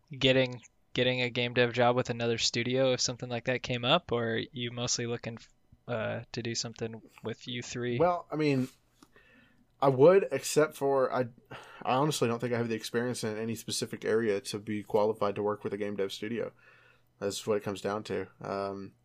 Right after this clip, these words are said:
Speaker 1: Yeah.
Speaker 2: I, when it, when it really gets down to the nitty-gritty, I realize how little I know all the time, and it's not really great. So, <laughs> so
Speaker 1: <laughs> Man, I think that's how we all feel, though.
Speaker 2: Right.
Speaker 1: You know, like,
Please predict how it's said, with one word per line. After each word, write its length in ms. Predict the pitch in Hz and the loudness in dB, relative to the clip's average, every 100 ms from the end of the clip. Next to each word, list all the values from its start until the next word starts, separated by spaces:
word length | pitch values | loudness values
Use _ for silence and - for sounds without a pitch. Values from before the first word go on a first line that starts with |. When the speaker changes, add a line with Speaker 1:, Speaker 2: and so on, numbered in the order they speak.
| _ _ _ | _ _ _
Speaker 1:
Yeah. 320 | 123 110 113 | -6 -4 -2
Speaker 2:
I, 180 | 117 113 | -2 -2
when 360 | 123 117 113 110 | -2 0 0 0
it, 120 | 117 | 0
when 160 | 117 | 0
it 80 | 120 | 0
really 220 | 110 117 | 2 2
gets 180 | 120 123 | 0 -2
down 260 | 120 113 123 | -2 0 -2
to 140 | - | -4
the 100 | 113 110 | -4 -2
nitty-gritty, 500 | 110 113 107 113 110 | -4 -2 -2 0 0
I 80 | |
realize 400 | 107 107 107 104 | 0 0 2 2
how 120 | 110 104 | 0 -2
little 260 | 110 107 | 0 0
I 100 | 101 | -2
know 240 | 101 104 101 | -2 0 2
all 160 | 98 | 0
the 100 | 101 | -2
time, 380 | - 101 104 120 - _ _ _ - | -4 -4 -4 -6 -12 _ _ _ -8
and 200 | 101 101 | -6 -6
it's 160 | 98 110 | -6 -6
not 160 | 113 | -4
really 180 | 135 131 | -2 -2
great. 320 | 120 131 - | 0 -2 -2
So, 140 | - 110 | 0 0
<laughs> 1040 | - 160 - 180 - 175 - 175 - 240 | 4 2 4 2 4 6 6 6 8 8
so 200 | - 233 - 147 - - | 8 8 8 4 0 -2
Speaker 1:
<laughs> 280 | - - - | -4 -6 6
Man, 280 | 147 147 | 10 12
I 160 | 139 151 | 12 10
think 220 | - 302 | 10 10
that's 200 | 294 277 | 12 12
how 200 | 247 160 | 12 12
we 120 | 135 | 10
all 220 | 123 131 131 | 10 10 10
feel, 420 | - 120 113 110 | 4 0 2 2
though. 280 | 113 110 113 95 | 2 4 4 2
Speaker 2:
Right. 80 | 92 | 0
Speaker 1:
You 140 | 120 127 | 0 2
know, 280 | 123 127 131 - - | 4 2 0 -4 -2
like, 420 | 123 117 - | 0 -2 -6